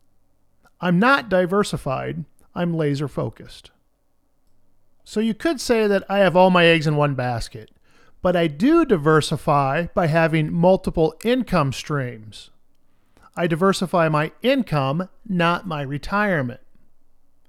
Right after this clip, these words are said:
So by diversifying within real estate, I could do real estate maybe in two different markets. I could diversify my tenant base. I could have storage units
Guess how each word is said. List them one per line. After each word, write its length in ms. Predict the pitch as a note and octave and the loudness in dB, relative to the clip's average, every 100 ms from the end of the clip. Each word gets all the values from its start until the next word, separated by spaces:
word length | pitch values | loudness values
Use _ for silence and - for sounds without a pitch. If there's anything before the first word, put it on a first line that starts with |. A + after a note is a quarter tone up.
| _ _ _ _ _ _ _ _ | _ _ _ _ _ _ _ _
So 460 | - F#3+ F3+ F3 F3+ | -4 2 4 6 4
by 220 | F#3 E3+ | 2 0
diversifying 720 | D#3 F3+ A3 A3 - F3+ F3+ | 0 0 0 0 0 0 2
within 320 | E3 F#3 D#3 | 0 0 0
real 240 | D3 B3 D#4 | 2 2 2
estate, 580 | - - C#3+ C#3+ F3 - - | -2 0 0 0 -2 -8 -10
I 200 | D#3+ E3 | -6 -6
could 340 | - F3 D#3 | -4 -4 -2
do 360 | D#3+ D3+ D3 E3+ | 0 0 0 -2
real 280 | D#3 D#3 | -2 -2
estate 460 | D3 - C#3 C#3 G#3 | -2 -4 -4 -4 -4
maybe 320 | E3 C#3 D3 | -4 -2 -2
in 160 | F3+ E3+ - | -4 -6 -8
two 180 | - C#3+ | -4 0
different 300 | C#3+ F#3 F#3+ | 0 -2 0
markets. 720 | G3 G#3 - A2 - - - - - - - _ - - | 2 2 -2 -12 -14 -18 -18 -20 -20 -20 -20 _ -20 -6
I 140 | E3+ | -6
could 420 | E3 E3+ D#3 C3 - _ - - - | 0 0 0 -4 -20 _ -20 -20 -4
diversify 880 | F3+ D#3+ E3 D#3 E3 F3+ D#3+ D#3+ F3+ | -2 2 2 2 -2 0 2 2 0
my 180 | G#3 F3+ | -2 -2
tenant 440 | E3+ G#3 A3+ F#3+ | -2 -2 -2 -4
base. 540 | D3 C3 A2 - - - - - - - - - _ - _ _ _ | -6 -8 -10 -14 -16 -18 -20 -20 -20 -20 -20 -20 _ -20 _ _ _
I 120 | E3+ | -8
could 240 | - F#3 | -2 -2
have 400 | D3 E3 E3+ F3 - | 2 4 4 2 -4
storage 720 | - - - G3+ A3 B3 F3+ | -10 -10 -2 2 4 2 0
units 580 | D#3 C3+ C#3 F3+ - - | 0 0 -2 -6 -12 -16